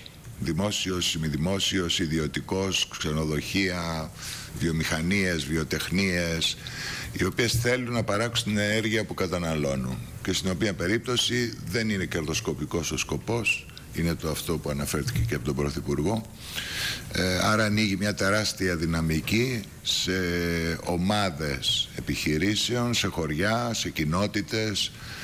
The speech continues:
σε ιδιώτες, ε, που θέλουν να δημιουργήσουν μια κοινότητα, να παράγουν το ρεύμα που καταναλώνουν. Ε, συνεπώς, αυτή είναι η δεύτερη μεγάλη παρέμ-, η τρίτη μεγάλη παρέμβαση. Να σταθώ και σε τρεις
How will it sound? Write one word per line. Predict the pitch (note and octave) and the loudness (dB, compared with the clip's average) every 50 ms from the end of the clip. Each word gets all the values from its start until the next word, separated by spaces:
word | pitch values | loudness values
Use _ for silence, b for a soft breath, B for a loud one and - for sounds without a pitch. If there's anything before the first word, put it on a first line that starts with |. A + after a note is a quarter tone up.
| B B B B | B B B B
σε | - - - - F2 E2+ E2+ E2 E2 E2 D#2+ | -2 -2 0 0 2 2 2 2 2 2 2
ιδιώτες, | D#2+ C#2+ D2+ D#2+ E2+ F2+ G2 F#2+ - - A2 A2 A2 G#2+ G2 F#2 - - - - - - - | 0 0 2 2 2 2 2 0 -2 -2 -2 0 0 2 2 2 2 2 2 2 0 -2 -2
ε, | D#2+ E2 E2+ E2 E2 D#2+ | -2 -2 0 0 -2 -2
που | D#2 - D#2+ | -2 -2 -4
θέλουν | D2 - E2+ E2+ D#2+ D2+ D2+ D#2 D#2 | -4 -2 0 0 0 2 2 2 2
να | D2+ D#2 D#2 | 2 2 2
δημιουργήσουν | D2 D2+ D2 C#2+ D2+ C#2 D2 D2+ D#2+ D#2 - - - | 0 0 0 0 0 0 2 2 2 0 0 0 2
μια | D2+ D#2 D2+ | 2 2 2
κοινότητα, | - - C#2+ D2 E2 F#2+ G#2+ A2 - A2+ G#2+ - B2 A#2+ A#2 A#2 G#2 - B B B B B | 0 0 0 2 2 2 2 0 -2 -4 -2 -2 0 0 0 0 -2 -4 B B B B B
να | - G2+ - | 0 0 2
παράγουν | - G2 G2+ G#2+ G#2+ G#2+ G#2+ | 2 2 2 2 2 2 2
το | G2 G2 | 2 2
ρεύμα | F#2+ F#2+ F#2+ F#2 G2 F2+ | 2 2 0 0 -2 -2
που | - | -2
καταναλώνουν. | - - D#2+ - C#2+ C#2+ C#2 C#2 C#2 C2+ B1+ B1+ B1 A#1 A#1+ - - B B B B B B B B B B B B B B B B - - | -2 -4 -2 -2 0 0 0 0 0 0 -2 -2 -4 -4 -6 -8 -10 B B B B B B B B B B B B B B B B -4 -2
Ε, | D2 D2 D2 - G2 F#2+ F#2+ - | -2 0 0 0 0 -2 0 0
συνεπώς, | - - - - - G2 F#2+ - - A2+ A2+ A#2+ A#2 - - - - - - - | 0 0 0 0 0 0 0 0 2 2 2 2 2 0 -2 -2 -4 -6 -4 -4
αυτή | G2+ - G#2+ | -2 0 2
είναι | G#2 G2 | 2 4
η | F#2 F2+ | 4 2
δεύτερη | E2 F#2+ F#2+ - - - D#2+ E2 | 2 2 0 0 -2 -2 -2 -2
μεγάλη | D#2 E2 D#2+ E2 E2 D#2+ D2+ E2+ | 0 0 2 2 2 0 0 0
παρέμ-, | E2+ E2+ F2+ G2+ A2 A#2+ A2 - - | 0 2 2 2 2 0 0 0 2
η | F2 E2 D#2 | 2 2 2
τρίτη | - F#2 F#2 G2 - - | 2 2 2 2 2 0
μεγάλη | C#2 E2 D#2+ D2+ D2+ D2+ C#2+ C2 | 0 0 2 2 2 0 0 0
παρέμβαση. | - D#2 D#2+ E2+ G2+ A2+ A2+ A#2+ A#2+ A#2 - - A#2 | 0 0 2 2 2 2 0 0 0 0 0 0 2
Να | A2 F#2+ | 2 2
σταθώ | F#2 - F2 E2+ G#2+ A2 G#2 | 2 0 0 0 0 0 0
και | - F2+ | 0 0
σε | - - F2 | 0 2 0
τρεις | D#2 - - G2+ F#2+ F#2 F2 - - | 0 0 2 2 4 4 2 2 0